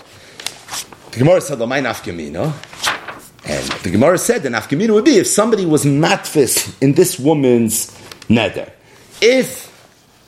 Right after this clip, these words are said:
the neder's chal, so then the hatfasa would be a hatfasa. If, however, the neder wasn't chal, so then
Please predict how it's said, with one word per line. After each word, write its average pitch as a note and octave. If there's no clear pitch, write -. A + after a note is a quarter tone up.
the C3
neder's B2
chal, A#2+
so -
then A#2+
the A2
hatfasa B2
would A#2
be A#2+
a A#2+
hatfasa. -
If, G#3+
however, D3
the A#2
neder E3+
wasn't G3
chal, G3+
so -
then G3